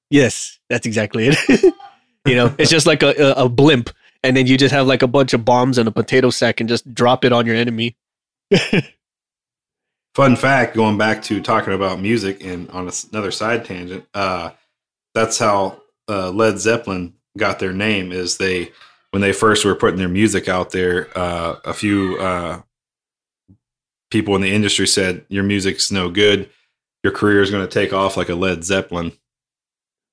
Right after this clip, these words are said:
Speaker 2: And, uh, that's how they got it.
Speaker 1: Wow. I
Speaker 2: Like,
Speaker 1: did
Speaker 2: "All
Speaker 1: not
Speaker 2: right,
Speaker 1: know
Speaker 2: sounds
Speaker 1: that.
Speaker 2: good. Let me, let me show you. Let me show you."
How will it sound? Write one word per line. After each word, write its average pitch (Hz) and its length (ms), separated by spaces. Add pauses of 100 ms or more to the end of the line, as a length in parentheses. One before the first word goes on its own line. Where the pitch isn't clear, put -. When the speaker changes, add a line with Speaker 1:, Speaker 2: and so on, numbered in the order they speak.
Speaker 2:
And, 85 360
uh, 82 120
that's 85 200
how 92 120
they 92 100
got 117 220
it. - 80 (640)
Speaker 1:
Wow. 110 500 (440)
I 117 40
Speaker 2:
Like, 104 80
Speaker 1:
did 120 80
Speaker 2:
"All 147 60
Speaker 1:
not 139 80
Speaker 2:
right, 147 120
Speaker 1:
know 117 60
Speaker 2:
sounds 135 220
Speaker 1:
that. - 40
Speaker 2:
good. 135 180 (320)
Let 123 120
me, 95 60
let - 120
me 107 140
show - 200
you. 98 180
Let - 160
me 104 80
show 110 220
you." 104 380